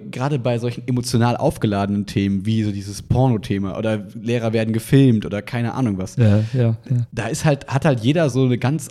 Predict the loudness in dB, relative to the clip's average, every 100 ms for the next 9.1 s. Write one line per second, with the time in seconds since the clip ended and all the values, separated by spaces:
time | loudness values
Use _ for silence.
0 | -6 -2 0 2 2 2 2 -2 -4 -4
1 | -2 -2 0 -2 -4 -8 -4 -4 -2 -4
2 | -6 -8 -10 -10 -12 -12 -14 -20 -14 -2
3 | 0 2 2 0 -4 -10 -8 0 4 2
4 | 0 -14 -4 0 0 0 -2 0 2 2
5 | 0 0 0 0 0 0 -2 -2 -2 0
6 | 0 0 -2 0 0 0 -4 -2 2 2
7 | 2 0 0 0 -2 0 4 4 2 0
8 | -4 -10 -12 -20 -20 -4 0 2 0 -2
9 | -6